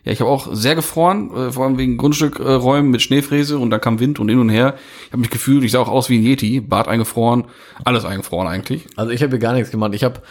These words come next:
Speaker 2: am,
Speaker 1: <laughs>
Speaker 2: am Sonntag musste ich arbeiten,
Speaker 1: Mhm.
Speaker 2: da bin ich dann mit dreimal Anlauf so richtig aus der Einfahrt rausgeflogen. <laughs> Da ging ja gar nichts. Ich hatte auch keinen Bock dann das wegzumachen.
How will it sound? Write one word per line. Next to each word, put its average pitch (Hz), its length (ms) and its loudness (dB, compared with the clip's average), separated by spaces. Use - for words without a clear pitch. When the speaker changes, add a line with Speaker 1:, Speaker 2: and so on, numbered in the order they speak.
Speaker 2:
am, 123 260 2
Speaker 1:
<laughs> - 60 -6
Speaker 2:
am 123 260 0
Sonntag 135 440 0
musste 143 240 -2
ich 113 140 -2
arbeiten, 156 480 0
Speaker 1:
Mhm. 107 160 -8
Speaker 2:
da 110 80 2
bin 123 80 2
ich 127 80 2
dann 123 160 2
mit 117 120 0
dreimal 120 440 2
Anlauf 139 320 2
so 120 100 0
richtig 151 320 -2
aus 139 120 2
der 123 100 2
Einfahrt 135 280 -2
rausgeflogen. 170 720 -2
<laughs> 180 60 -4
Da 147 380 0
ging 120 160 -2
ja 123 100 2
gar 117 220 0
nichts. 185 360 -4
Ich 120 120 -4
hatte 120 100 0
auch 113 80 0
keinen 113 140 -2
Bock 123 140 0
dann 120 200 0
das 104 220 -4
wegzumachen. 156 580 -2